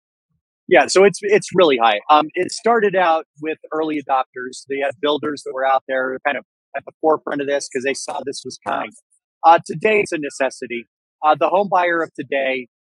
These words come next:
um, expects that as they purchase home, there's some technology in that. That even changes as we talk about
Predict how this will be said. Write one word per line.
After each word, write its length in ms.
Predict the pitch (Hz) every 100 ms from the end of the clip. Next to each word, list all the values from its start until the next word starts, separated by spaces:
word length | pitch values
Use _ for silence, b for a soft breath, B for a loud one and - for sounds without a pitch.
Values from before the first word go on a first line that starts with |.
| _ -
um, 120 | 139 139
expects 540 | 151 - - 165 - -
that 120 | 143
as 160 | 151
they 100 | 165
purchase 400 | 156 151 139 139 139
home, 180 | 135 131
there's 280 | 135 131
some 140 | - 123 -
technology 480 | 117 120 123 113
in 60 | 107
that. 120 | 98 95 _ _
That 160 | 170 175
even 220 | 208 190
changes 480 | - 170 185 160 139
as 60 | 143
we 100 | 135
talk 220 | 139 -
about 140 | 143